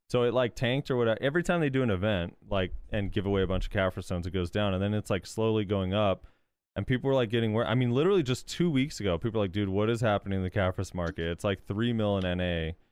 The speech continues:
and there's only, like, five thousand left." And then Heidel Ball happened, and now it's like,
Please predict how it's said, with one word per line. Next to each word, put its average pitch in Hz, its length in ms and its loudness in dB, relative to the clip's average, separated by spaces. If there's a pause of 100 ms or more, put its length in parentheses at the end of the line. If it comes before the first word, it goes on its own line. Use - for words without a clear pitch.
(360)
and 95 280 2
there's 95 180 2
only, 104 240 0
like, 95 320 0
five 92 260 0
thousand 92 400 0
left." 82 460 -4 (240)
And 101 160 0
then 101 500 0 (320)
Heidel 98 300 0
Ball 87 240 0
happened, 82 520 -4 (240)
and 92 120 -4
now 85 200 -2
it's - 160 -8
like, 80 300 -4